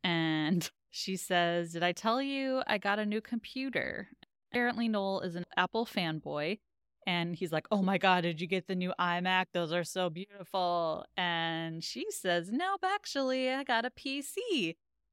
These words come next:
And apparently this is, like, the worst thing that someone could do is become a P C <laughs> person. He's like, "Wait, you, you're not a Mac person anymore?" And she's like, "Oh, they're really great, blah, blah, blah." So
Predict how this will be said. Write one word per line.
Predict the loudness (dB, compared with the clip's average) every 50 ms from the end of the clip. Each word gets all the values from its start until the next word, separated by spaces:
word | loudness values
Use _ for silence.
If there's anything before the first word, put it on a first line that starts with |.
| _
And | -2 -2 0 2 2 2
apparently | 4 4 4 4 6 4 4 4
this | 4 2 2 0
is, | 2 6
like, | 6 6 6 4
the | 4 6 6 6
worst | 6 6 6 6 6 4 0 -2 0
thing | 2 4 4 4 2 0 2
that | 2 4 4 2 2 0
someone | 0 0 0 2 0 0
could | 0 0 -2 0 2
do | 2 4 4 4 2
is | 2 0 -2 -2
become | -2 -2 0 0 0 0
a | -2
P | -4 -2 0 0 0
C | 0 0 -2 -2 -2
<laughs> | -2 0 4
person. | 6 6 6 6 2 -2 4 6 6 8 6 6 2 -2 _ _ _ _ _ _ _ _ _ -12 -8 -6
He's | -4 -2 0
like, | 0 0 2
"Wait, | 2 4 4 4 2
you, | 0 -2 -2 -4 -4 -4
you're | -4 -2
not | 0 0 0
a | 0 0
Mac | 0 0 0 0 0
person | 0 -2 0 0 0 0
anymore?" | 2 2 2 0 0 0 0 2 2 0
And | 0 -2
she's | -2 -2 0
like, | 0 0 2 4
"Oh, | 4 4 4 4 2
they're | 2 2 0
really | 0 0 0 0 0 0
great, | 2 2 2 2 0 -2 -6 _ 0
blah, | 2 2 2
blah, | 2 2
blah." | 2 2 2 2 0
So | 0 0 2 2 4 2 2 0